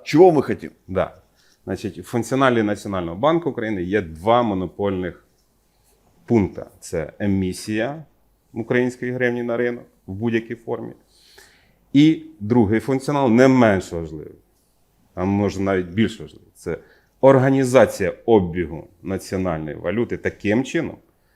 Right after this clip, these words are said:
Speaker 2: аби забезпечити, я тут вже трохи додаю, але там організація обігу національної валюти, я би продовжив, в інтересах українського народу.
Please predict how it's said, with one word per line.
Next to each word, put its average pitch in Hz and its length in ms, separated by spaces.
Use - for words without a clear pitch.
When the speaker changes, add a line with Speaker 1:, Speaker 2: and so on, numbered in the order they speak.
Speaker 2:
аби 104 340
забезпечити, 107 640
я 101 60
тут 101 160
вже 101 160
трохи 90 500
додаю, 104 540
але 92 360
там 78 260
організація 127 640
обігу 101 260
національної 92 480
валюти, 82 280
я 120 100
би 123 100
продовжив, 101 480
в 147 200
інтересах 117 920
українського 92 920
народу. 90 420